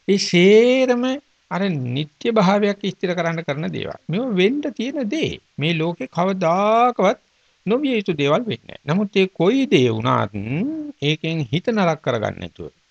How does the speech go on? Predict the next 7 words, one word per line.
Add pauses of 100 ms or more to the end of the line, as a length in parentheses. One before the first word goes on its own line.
(640)
Taman
බේරිලා
විෂම
ලෝකේ
සමහිත
පවත්තන්න
නම්